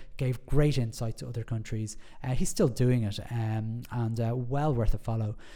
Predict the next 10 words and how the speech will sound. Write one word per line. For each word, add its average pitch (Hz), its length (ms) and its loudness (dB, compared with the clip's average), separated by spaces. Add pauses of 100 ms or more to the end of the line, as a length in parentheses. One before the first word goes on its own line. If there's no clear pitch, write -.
(200)
Um, 151 320 2
look, 190 160 0
I 240 120 2
th-, - 160 -8
some 294 220 -2
people 127 400 4 (240)
s-, - 200 -12 (380)
you 147 140 0
know, 117 60 2
scoff - 580 8